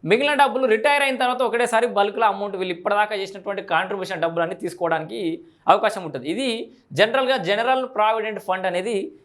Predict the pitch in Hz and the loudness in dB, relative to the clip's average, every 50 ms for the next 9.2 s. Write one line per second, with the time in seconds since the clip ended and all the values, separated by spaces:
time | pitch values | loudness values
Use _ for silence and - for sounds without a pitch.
0 | _ - - 135 151 165 185 240 262 285 277 - 262 254 240 220 226 208 220 214 | _ -8 -2 2 4 4 6 6 4 2 2 2 0 0 0 -2 -4 -4 -4 -4
1 | 220 247 269 240 190 190 208 240 254 247 220 226 202 190 214 240 277 269 202 202 | -4 -6 -2 2 4 4 6 6 4 4 2 2 0 0 -4 -4 -2 0 2 4
2 | 196 247 269 240 254 240 233 226 226 226 - 208 196 185 185 160 175 165 165 160 | 4 4 2 2 0 0 2 0 -4 -4 -2 -4 -2 -2 -2 -2 -2 0 0 2
3 | 151 151 151 147 - - _ _ _ _ - - 220 269 302 294 294 285 294 226 | 2 2 0 0 -6 -16 _ _ _ _ -2 4 4 4 4 4 0 2 4 4
4 | 240 240 247 269 294 277 269 262 262 247 247 233 226 226 220 214 202 208 202 202 | 4 4 2 0 0 0 0 -2 -2 -2 -2 -4 -2 -2 -2 -2 -2 -2 -4 -4
5 | 196 196 185 - - - _ _ _ _ _ - - 135 180 208 - 254 214 180 | -4 -6 -8 -12 -16 -20 _ _ _ _ _ 2 2 2 4 4 2 2 2 2
6 | 170 175 180 - - - _ _ _ _ - 123 170 214 214 294 269 226 123 - | 0 0 -2 -6 -12 -18 _ _ _ _ -2 2 2 2 4 4 4 2 2 -4
7 | - - - - - 208 220 240 233 - 294 277 254 240 247 240 247 202 190 208 | -12 -20 -14 -4 0 2 2 2 4 4 4 4 4 2 0 -2 -4 -4 -2 -6
8 | 208 208 220 - - 247 233 220 220 214 185 214 175 156 180 190 214 214 202 202 | -2 -2 -2 0 0 -2 0 0 0 0 0 0 -2 -2 -4 -4 -4 -4 -4 -6
9 | 185 - - | -8 -8 -8